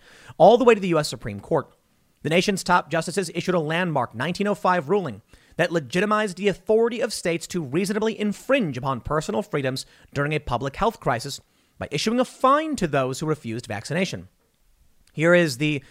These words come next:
Certificate of Protection from Smallpox, your, your old vax card from nineteen oh two.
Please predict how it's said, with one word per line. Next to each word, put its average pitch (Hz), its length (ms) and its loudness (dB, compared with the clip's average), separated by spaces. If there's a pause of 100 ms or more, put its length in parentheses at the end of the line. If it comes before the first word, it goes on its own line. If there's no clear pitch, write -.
(320)
Certificate 262 420 2
of 247 100 -2
Protection 220 500 -4
from 214 200 -4
Smallpox, 135 720 -2
your, 135 180 -2 (160)
your 165 140 4
old 214 260 0
vax - 360 0
card 104 400 -2
from 98 220 -8
nineteen 175 400 -6
oh 175 120 -2
two. 143 340 -6